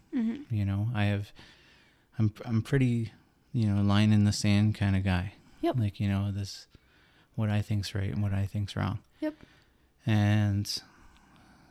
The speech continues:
Speaker 2: so the place I was, w-, I was working at, <laughs>
Speaker 1: Mm-hmm.
Speaker 2: 'cause I'm not anymore,
Speaker 1: Mm-hmm.
Speaker 2: um, my, uh, probationary period came up and,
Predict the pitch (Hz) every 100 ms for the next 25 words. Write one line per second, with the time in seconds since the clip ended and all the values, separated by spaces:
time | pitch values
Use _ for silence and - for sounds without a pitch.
0 | - - - - - 113 104 101 101 -
1 | 120 117 110 101 98 107 107 - - 101
2 | 101 117 123 110 104 101 - 95 101 120
3 | 143 - - - 220 214 - - - -
4 | - - 110 98 98 101 101 95 92 92
5 | 92 117 - - - 214 208 - - -
6 | _ _ - 101 95 95 98 104 - _
7 | _ _ _ - - _ 110 101 98 92
8 | 98 101 101 - 92 95 98 98 107 -
9 | 113 110 110 - 107 98 95 104 98 95
10 | - 101 95 98 - - - - _ -
11 | _ _ 117 104 101 95 98 95